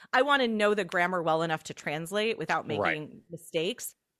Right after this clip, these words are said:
Speaker 1: but you don't have to be conversationally fluent to translate. Like, I can
Speaker 2: Right,
Speaker 1: look
Speaker 2: you can
Speaker 1: words
Speaker 2: sit
Speaker 1: up in
Speaker 2: down
Speaker 1: a
Speaker 2: with the book
Speaker 1: dictionary.
Speaker 2: and things like that. Absolutely,
Speaker 1: Yeah.
Speaker 2: absolutely. And you gotta get
Speaker 1: So
Speaker 2: that right because you gotta make sure
Speaker 1: Right.
Speaker 2: you're, you know, you're giving the language its due because the, if you get one little thing off, it tra-,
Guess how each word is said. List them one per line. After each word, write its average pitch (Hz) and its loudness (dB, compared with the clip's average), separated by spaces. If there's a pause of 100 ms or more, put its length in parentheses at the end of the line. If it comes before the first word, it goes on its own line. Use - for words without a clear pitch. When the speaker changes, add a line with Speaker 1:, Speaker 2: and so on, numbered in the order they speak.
(540)
Speaker 1:
but 208 0
you 226 -6
don't 208 -2
have 202 -2
to 190 -8
be 165 -12
conversationally 151 -6
fluent 151 -8
to 147 -18
translate. 139 -10
Like, 147 -10
I 165 -6
can 160 -14
Speaker 2:
Right, 127 2
Speaker 1:
look - -
Speaker 2:
you 170 -4
can - -4
Speaker 1:
words - -
Speaker 2:
sit - -2
Speaker 1:
up - -8
in 117 2
Speaker 2:
down 104 0
Speaker 1:
a - -4
Speaker 2:
with 95 -4
the 104 -2
book 98 -2
Speaker 1:
dictionary. - -4
Speaker 2:
and 90 -4
things 92 -8
like 85 -6
that. 82 -6
Absolutely, 82 -8
Speaker 1:
Yeah. - -
Speaker 2:
absolutely. 82 -12
And 131 -2
you 135 0
gotta 131 2
get 101 -8
Speaker 1:
So - -
Speaker 2:
that 90 -4
right 107 0
because 110 -6
you - -12
gotta 117 0
make 113 -4
sure - -2
Speaker 1:
Right. - 2
Speaker 2:
you're, 123 -4
you 139 -4
know, 131 -2 (240)
you're 123 -4
giving 110 -4
the 117 -2
language 123 -2
its 117 -10
due 139 -2
because 95 -8
the, 95 -8
if - -10
you 98 -6 (300)
get 117 -2
one 107 -2
little 110 -2
thing 175 2
off, 101 0
it 123 -4
tra-, 101 -2